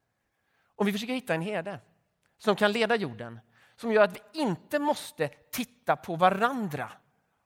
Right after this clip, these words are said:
och försöka undersöka hur lika är vi egentligen, utan vi kan rikta blicken mot någon annan. Och visst, det är ju ett känt knep. Ska man få någon grupp att enas så ska man ha en yttre fiende.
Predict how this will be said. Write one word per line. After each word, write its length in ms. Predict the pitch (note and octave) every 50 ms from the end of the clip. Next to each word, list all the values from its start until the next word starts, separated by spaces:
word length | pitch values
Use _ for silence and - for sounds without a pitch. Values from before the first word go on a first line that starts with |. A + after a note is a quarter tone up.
| _ _ _ _
och 100 | - G3
försöka 300 | F#3+ F#3+ A3 G3+ - A3
undersöka 540 | B3+ B3 G#3+ F3+ D#3+ D#3 - G3 F#3+ - G#3+
hur 200 | F#3+ - A#3+ A#3
lika 300 | A#3+ D4 B3+ F3 - B3+
är 260 | - - C#4+ D4 C#4
vi 180 | G#3 F#3+ F3 E3+
egentligen, 640 | E3+ E3 C#3 A2+ G#2 - A#2+ A2 G#2 F2 F2+ G2+ - _ _ _ _ _ _ _ _ _ _ _ _ _ _ _ _ _ _ -
utan 220 | - G#3+ - A3 A3
vi 60 | G#3+
kan 140 | - G#3 A#3
rikta 220 | C4 - - G3+
blicken 280 | G3+ F#3 - - D3+ D3
mot 140 | D#3 D#3+
någon 120 | G3 G3+ G#3
annan. 500 | - - A#3+ A3+ F#3 A2 G2 F#2 - - _ _ _ _ _ _ _ _ _ _ _ _ _ _ - - _ _ _ _ _ _ _ _ _
Och 160 | - E3+ E3+ F3+
visst, 380 | G3+ - - - - - - _ _ _ _ _ _ _ _
det 140 | - D3+ F3
är 40 | F3
ju 120 | E3+ E3+
ett 100 | E3 -
känt 320 | - - F3 C#3 C#3 - -
knep. 400 | - E3 D#3+ A#2+ - _ _ - - - _ _
Ska 160 | - - F#3+
man 120 | F3+ F3+ E3
få 320 | - G#3 G3+ G3 G3+ G3
någon 500 | G3 G3 G3+ F3 C3+ A#2+ C3+ C3 C3 B2+ - - - - - _ _
grupp 600 | - - - E3 D#3 F#3 F3 E3 - - - -
att 180 | C#3 C3+ - -
enas 360 | G#3 E3 C#3+ C3 C3+ D#3 -
så 80 | F3 E3+
ska 100 | - E3
man 120 | E3 E3
ha 60 | D#3
en 120 | D3+ E3 G3+
yttre 340 | - _ _ - - C#3
fiende. 580 | - - - E3+ C#3+ A#2 A#2 A#2 B2+ C3+ D#3 C#3+